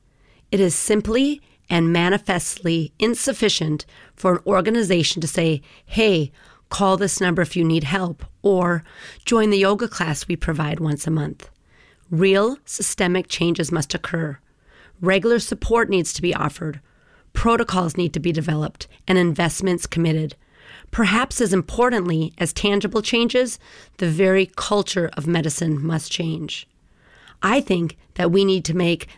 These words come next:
these specific changes. Now, I know that I don't have all the answers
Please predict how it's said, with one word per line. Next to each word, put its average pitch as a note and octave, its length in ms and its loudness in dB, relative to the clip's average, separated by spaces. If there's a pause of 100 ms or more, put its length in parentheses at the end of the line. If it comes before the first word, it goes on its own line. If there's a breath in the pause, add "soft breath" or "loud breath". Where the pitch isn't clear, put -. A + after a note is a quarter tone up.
(120 loud breath)
these G#3+ 520 0
specific - 640 -6
changes. D3+ 680 -6 (420 loud breath)
Now, G3 140 4
I G3 100 4
know G#3+ 220 4
that G#3 140 -2
I F#3 100 -2
don't G3+ 120 2
have G#3 120 2
all F#3+ 140 2
the G#3 180 2
answers E3 520 -4